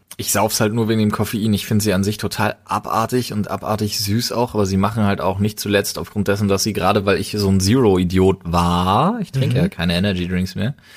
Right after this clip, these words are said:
Speaker 2: Ja.
Speaker 1: Ähm, dein Insulinpegel steigt halt trotzdem und das auf
Speaker 2: Ja.
Speaker 1: eine eklige Art und Weise, weil du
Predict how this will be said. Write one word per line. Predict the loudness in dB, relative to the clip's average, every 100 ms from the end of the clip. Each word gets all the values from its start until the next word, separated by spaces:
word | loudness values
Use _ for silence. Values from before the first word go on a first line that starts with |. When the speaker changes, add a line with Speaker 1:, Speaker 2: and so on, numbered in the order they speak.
| -10
Speaker 2:
Ja. | -4 -2 -2 -6 -12 _ 0
Speaker 1:
Ähm, | 4 4 4 4 2 0 -4 -20 -20 _ _ _ _ -8
dein | -8 -4 0 2
Insulinpegel | 2 2 2 0 -2 -4 0 2 0 -2
steigt | -4 -2 0 -2
halt | -2
trotzdem | -2 -2 0 0 -2
und | -2
das | -2 0
auf | 0
Speaker 2:
Ja. |
Speaker 1:
eine | 2 0 0
eklige | -2 0 2
Art | 2 2
und | 2
Weise, | 2 2 2
weil | 0
du | 0